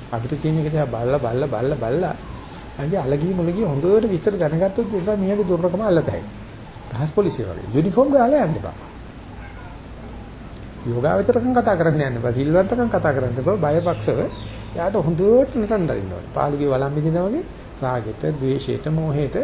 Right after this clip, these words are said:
නටනට ඉන්න ඕනේ. බලවත් ඉවර කරන්න බෑ. අපි අරගෙන යනවානේ. බලන්න බලන්න ඉන්නකොට තේරෙන පටන් අර ගන්නවා මේ සෙල්ලම අපි සංසාරේ කවදාවත් කරලා නෑ. අපි මෙතෙක් කල් කරලා තියෙන රාගෙ මකන්න හදලා.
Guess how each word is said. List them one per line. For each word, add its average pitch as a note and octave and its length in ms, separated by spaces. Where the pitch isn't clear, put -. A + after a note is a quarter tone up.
නටනට B2+ 420
ඉන්න A#2+ 160
ඕනේ. A#2+ 180
බලවත් A#2+ 300
ඉවර B2+ 180
කරන්න G#2+ 240
බෑ. A#2+ 160
අපි G#2 140
අරගෙන G#2 260
යනවානේ. G#3+ 300
බලන්න D#3 300
බලන්න D#3+ 280
ඉන්නකොට D#3+ 340
තේරෙන D3 280
පටන් D3 280
අර C#3 120
ගන්නවා C#3+ 320
මේ E3 400
සෙල්ලම E3 400
අපි D#3+ 160
සංසාරේ D3 420
කවදාවත් C3+ 420
කරලා F2 260
නෑ. - 220
අපි B2+ 200
මෙතෙක් C#3 260
කල් F#3 180
කරලා F3 220
තියෙන D#3 200
රාගෙ D#3 280
මකන්න D3 420
හදලා. E2 340